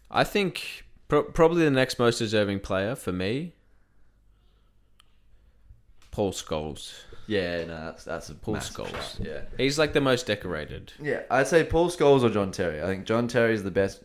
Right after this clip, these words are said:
Speaker 2: Sorry, I gave you the finger just then. <laughs> Uh, Paul Scholes or John Terry. Paul Scholes is the most decorated, uh, and, like, up there with Gerrard and Lampard as one of the best midfielders of all time. In my opinion, uh,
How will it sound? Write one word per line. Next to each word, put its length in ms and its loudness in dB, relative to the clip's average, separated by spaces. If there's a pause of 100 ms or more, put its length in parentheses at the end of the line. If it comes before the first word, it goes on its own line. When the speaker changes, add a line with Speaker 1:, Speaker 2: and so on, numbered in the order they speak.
Speaker 2:
Sorry, 220 -14
I 40 -14
gave 180 -10
you 40 -14
the 80 -20
finger 220 -12
just 160 -16
then. 100 -10 (300)
<laughs> 300 -12
Uh, 500 4
Paul 260 6
Scholes 400 4
or 60 0
John 160 2
Terry. 240 0
Paul 240 0
Scholes 300 2
is 80 -6
the 60 -8
most 200 -4
decorated, 680 -2
uh, 380 -4 (140)
and, 160 -10
like, 220 -10
up 180 -6
there 100 -6
with 160 -8
Gerrard 300 -4
and 80 -12
Lampard 340 -8
as 260 -10 (180)
one 160 -12
of 60 -8
the 60 -8
best 180 -8
midfielders 180 -10
of 80 -6
all 60 -4
time. 200 -10 (240)
In 120 -4
my 200 4
opinion, 540 4 (600)
uh, 1120 0